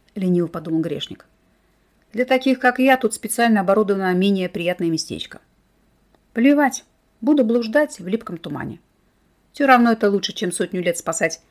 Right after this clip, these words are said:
гребаный мир от чудовища". В этот момент свет снова засиял перед его глазами. И был он таким ослепительным, что Радок невольно попытался зажмуриться. И только тут осознал, что его глаза и так закрыты.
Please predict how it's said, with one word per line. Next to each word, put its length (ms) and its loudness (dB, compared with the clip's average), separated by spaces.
гребаный 460 0
мир 160 -2
от 60 -8
чудовища". 480 -8
В 120 -2
этот 240 6
момент 400 8
свет 260 -2
снова 320 2
засиял 380 -4
перед 200 -8
его 160 -4
глазами. 500 -8
И 160 -2
был 260 4
он 160 4
таким 400 2
ослепительным, 760 -6
что 220 -4
Радок 320 2
невольно 340 6
попытался 500 -4
зажмуриться. 720 -4
И 140 2
только 320 2
тут 240 -2
осознал, 600 2
что 240 -2
его 260 4
глаза 400 0
и 140 2
так 220 2
закрыты. 500 -12